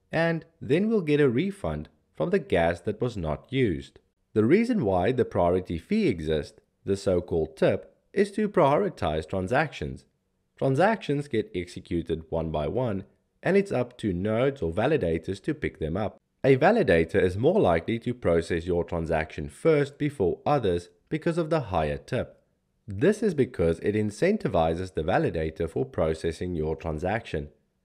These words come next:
And also, if we really want a transaction to be processed quickly, we can add a higher tip.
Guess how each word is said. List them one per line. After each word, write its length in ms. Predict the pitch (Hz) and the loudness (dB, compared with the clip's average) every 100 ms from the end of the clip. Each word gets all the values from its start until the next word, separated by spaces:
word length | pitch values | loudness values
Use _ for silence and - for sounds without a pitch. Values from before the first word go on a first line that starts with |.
| _ | _
And 160 | - 110 | -6 0
also, 460 | 175 196 - 82 - - _ | 0 0 -2 -2 -4 -12 _
if 220 | 165 196 | -2 0
we 160 | 208 170 | -2 0
really 300 | 139 175 170 | 0 2 0
want 240 | 117 113 | 0 -2
a 80 | 107 | -4
transaction 800 | - 87 90 127 139 - 135 135 - _ | -2 -2 0 0 -2 -4 -4 -6 -14 _
to 100 | - | -8
be 140 | 87 85 | -6 -4
processed 500 | - 92 87 80 - | 0 0 0 -4 -2
quickly, 540 | 151 147 143 139 139 _ - | -4 -4 -4 -4 -8 _ -6
we 100 | 156 | -4
can 200 | 160 143 | -2 -4
add 220 | 90 85 | -2 0
a 140 | 90 90 | 0 -2
higher 300 | 80 78 69 | -2 -2 -2
tip. 340 | - 71 - | -6 -10 -10